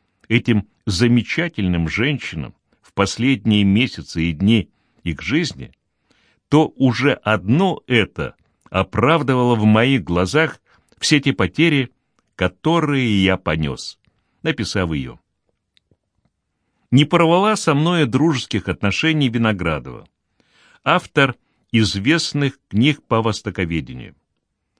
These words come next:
Она помогла мне в некоторых опасных для неё в то время делах. Её мать,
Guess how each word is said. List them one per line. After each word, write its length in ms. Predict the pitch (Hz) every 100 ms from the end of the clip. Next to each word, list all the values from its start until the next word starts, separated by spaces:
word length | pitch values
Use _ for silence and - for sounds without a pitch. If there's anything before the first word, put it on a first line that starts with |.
| _ _ _ -
Она 440 | 120 190 240 208 - _ _ -
помогла 560 | 143 135 123 120 185
мне 240 | 196 165 147
в 100 | 113
некоторых 500 | 127 170 - 131 110
опасных 520 | 101 131 139 - 113
для 200 | 90 92
неё 280 | 95 110 143
в 60 |
то 120 | - 85
время 300 | 98 104 92
делах. 400 | 85 76 65 - _ _ _ _ _ _ _ _ -
Её 300 | 135 139 156
мать, 380 | 214 208 -